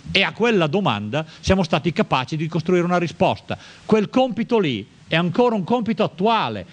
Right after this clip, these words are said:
c'è ancora tanta economia dentro la società che però non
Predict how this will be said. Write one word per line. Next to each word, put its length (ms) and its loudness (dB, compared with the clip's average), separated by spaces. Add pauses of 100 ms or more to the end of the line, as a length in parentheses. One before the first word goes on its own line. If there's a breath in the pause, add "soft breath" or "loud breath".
(120 loud breath)
c'è 100 2
ancora 420 2
tanta 400 -2
economia 680 0 (160 loud breath)
dentro 420 -2
la 80 0
società 480 0 (240 loud breath)
che 160 2
però 420 2 (180)
non 380 2